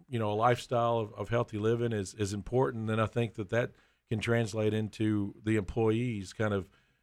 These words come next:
doing some of that as well. But no, I don't think it's being done right now. I, I know the, you know, the trucking industry and some of those industries are trying to,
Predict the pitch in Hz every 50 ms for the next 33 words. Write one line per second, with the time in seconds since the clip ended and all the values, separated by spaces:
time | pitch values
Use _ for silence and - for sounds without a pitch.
0 | _ _ _ - 95 127 123 117 113 104 - - 120 110 110 101 107 107 104 98
1 | 90 85 98 110 120 120 107 92 87 95 101 117 117 113 123 131 127 113 113 117
2 | 107 107 98 - 120 110 104 101 98 101 104 98 98 95 95 90 87 95 98 98
3 | 98 98 101 107 107 - 110 110 117 120 120 110 107 101 98 - - _ _ _
4 | _ _ _ - 117 110 107 104 104 101 - 131 123 117 - - 110 113 113 113
5 | 113 104 - - 113 107 107 101 - - 117 113 110 110 101 107 110 107 104 92
6 | - - 107 98 92 101 - - 117 110 110 110 104 - - 104 101 92